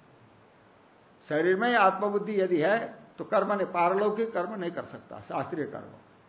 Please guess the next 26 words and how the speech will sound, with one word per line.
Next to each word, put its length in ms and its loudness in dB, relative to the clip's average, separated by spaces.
तो 60 -14
नहीं 140 -4
कर 140 -8
सकता। 260 -12
क्यों? 200 -2
शरीर 220 6
तो 100 6
यहीं 100 2
भस्मीभूत 520 4
होने 220 2
वाला 220 2
है, 140 -8
तो 80 -12
पारलौकिक 640 -2
कर्म 200 -4
किस 240 -6
आधार 260 2
पर 220 -6
करेगा, 380 -14
किस 200 -2
विश्वास 340 -4
से 80 -10
करेगा? 300 -10
वह 180 -2
फल 140 -2
मिलेगा, 320 -4